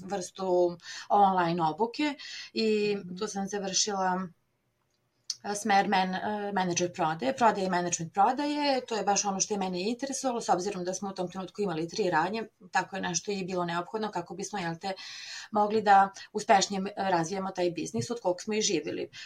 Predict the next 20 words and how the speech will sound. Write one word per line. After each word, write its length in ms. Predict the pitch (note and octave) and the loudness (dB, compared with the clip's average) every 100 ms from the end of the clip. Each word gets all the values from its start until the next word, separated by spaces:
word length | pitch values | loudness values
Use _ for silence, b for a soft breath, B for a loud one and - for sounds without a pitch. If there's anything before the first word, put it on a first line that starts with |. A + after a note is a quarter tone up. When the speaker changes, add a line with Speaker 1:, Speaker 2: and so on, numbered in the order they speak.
| B | B
Speaker 1:
U 80 | A#3 | 0
međuvremenu 480 | A#3+ A#3+ A3 G#3 G3 | 0 2 0 0 -4
su 160 | - F#3+ | -6 -2
došla 440 | E3+ E3+ - F3 | 0 0 -2 0
i 220 | E3 E3+ | 0 0
dva 200 | E3 D#3+ | 0 0
deteta 680 | E3+ A#3 B3+ C4 - B3 A#3+ | 2 0 0 -6 0 2 4
i 300 | A#3 A3 G#3 | 4 2 0
sve 260 | G3+ - A3 | -4 -4 0
je 140 | F3+ F3 | 2 0
meni 300 | F3 F3 E3 | -2 -6 -4
to 200 | F3+ E3 | -2 -2
bilo, 380 | F3 F3 E3 D#3+ E3 b b b b b _ | 0 -2 -2 -4 -8 b b b b b _
da 160 | - G3+ | -8 -4
kažem, 300 | G#3+ G3+ G#3 | 0 0 2
nekako 360 | A#3 A#3 A3+ G#3 | 2 0 -2 -2
prirodno, 580 | G3+ B3 D4+ G3 E3+ | 0 2 2 0 0
normalno. 580 | F#3 G#3 C4 A3+ F3 F3 | 2 6 6 6 -2 0
Evo 100 | G3 | -2
sad 180 | - C#4 | -2 -6